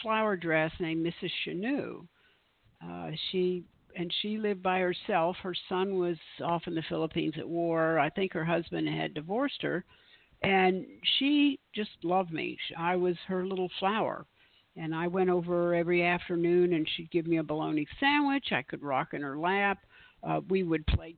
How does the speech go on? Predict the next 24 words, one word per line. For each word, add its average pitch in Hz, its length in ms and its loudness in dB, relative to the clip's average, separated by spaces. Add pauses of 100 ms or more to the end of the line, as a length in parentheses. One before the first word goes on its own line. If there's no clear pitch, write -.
jump 226 240 -14
rope 240 300 -14
together, 220 440 -14
if 208 100 -18
you 190 100 -18
can 165 180 -16
imagine 165 480 -12
a, 147 420 -20
a - 20 -18
little 160 240 -16 (100)
four-year-old 165 720 -10
and 151 140 -12
a, 139 120 -14 (440)
and 156 160 -10
a, 143 40 -10
a 135 320 -20 (200)
large 175 640 0 (160)
<laughs> 247 80 2
overweight 240 560 -2
lady 214 360 -10
jumping 180 320 -12
rope. 151 200 -10 (580)
Um, 165 540 -8 (1000)
and, 165 760 -6